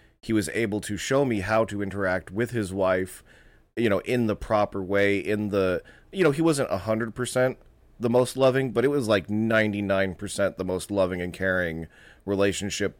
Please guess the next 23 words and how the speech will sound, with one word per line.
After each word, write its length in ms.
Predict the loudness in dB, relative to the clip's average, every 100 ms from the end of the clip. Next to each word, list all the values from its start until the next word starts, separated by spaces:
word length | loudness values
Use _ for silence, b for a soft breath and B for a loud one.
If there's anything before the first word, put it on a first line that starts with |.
| -4
It 400 | -2 2 4 4
is 60 | 4
the 60 |
most 180 | 2 2
loving 220 | 2 2
and 80 | -2
caring 220 | -2 -2
relationship 460 | -2 -4 -4 -8 -4
I've 120 | -4
ever 160 | -4 -8
seen 220 | -8 -8
in 80 | -6
my 80 | -2
life. 480 | 2 2 2 -4 -20 B B B B
And 420 | 2 4 4 0 -8 b b b
it's 160 | 2 2
just 140 | 2
such 160 | 0 -2
a 40 |
huge 380 | -4 -2 -2 -2
blessing 540 | 2 4 4 -2 -2
to, 440 | -4 -4 -2 -4 -6
to 140 | -8